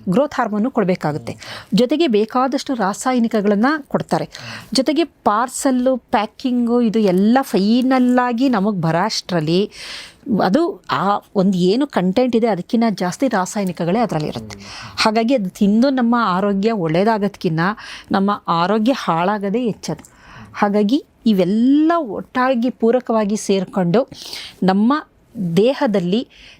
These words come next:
xenoestrogen-ಗಳಾಗಿ ಕೆಲಸ ಮಾಡೋದ್ರಿಂದ ಇದೇನ್ ಮಾಡುತ್ತೆ, ಎಪಿಜೆನೆಟಿಕ್,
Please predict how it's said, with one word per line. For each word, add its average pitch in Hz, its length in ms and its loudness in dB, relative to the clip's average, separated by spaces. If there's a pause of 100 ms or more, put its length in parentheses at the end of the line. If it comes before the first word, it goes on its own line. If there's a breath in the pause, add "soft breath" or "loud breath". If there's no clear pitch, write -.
xenoestrogen-ಗಳಾಗಿ 214 1600 0
ಕೆಲಸ 185 380 -2
ಮಾಡೋದ್ರಿಂದ 170 600 0 (480 loud breath)
ಇದೇನ್ 269 300 4
ಮಾಡುತ್ತೆ, 175 500 0 (400 loud breath)
ಎಪಿಜೆನೆಟಿಕ್, 254 840 0